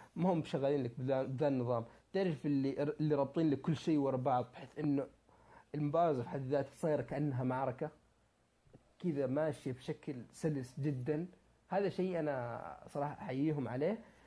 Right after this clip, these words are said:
لكن في نفس الوقت تعرف اللي إذا ما أنت مركز مرة ممكن تضيع، وأنت كذا مهما ركزت راح يجي لقطة لقطتين كذا على الأقل بتضيع فيها، فوش صار الحين بالضبط، هذا دور مين، هذا ما، لكن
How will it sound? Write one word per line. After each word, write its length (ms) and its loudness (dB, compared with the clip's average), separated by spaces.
لكن 160 0
في 100 0
نفس 160 0
الوقت 160 2
تعرف 240 2
اللي 280 0
إذا 180 0
ما 80 2
أنت 120 -4
مركز 440 -2
مرة 260 2
ممكن 360 0
تضيع، 340 0
وأنت 300 -4
كذا 260 0
مهما 440 0
ركزت 420 -2
راح 200 -6
يجي 220 0
لقطة 300 0
لقطتين 460 -2
كذا 200 0
على 120 -4
الأقل 180 0
بتضيع 420 2
فيها، 400 0
فوش 580 -2
صار 260 2
الحين 300 -2
بالضبط، 420 -2
هذا 120 4
دور 260 2
مين، 260 2
هذا 180 2
ما، 180 2
لكن 320 2